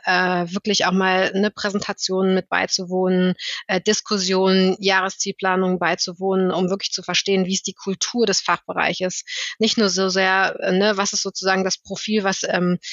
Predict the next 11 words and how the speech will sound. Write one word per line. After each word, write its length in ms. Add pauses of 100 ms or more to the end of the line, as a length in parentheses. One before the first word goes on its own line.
(120)
im 400
Fachlichen 440
gesucht 280
wird, 120
sondern 200
wirklich 200
auch 60
die 100
Kultur 360
zu 120
verstehen. 500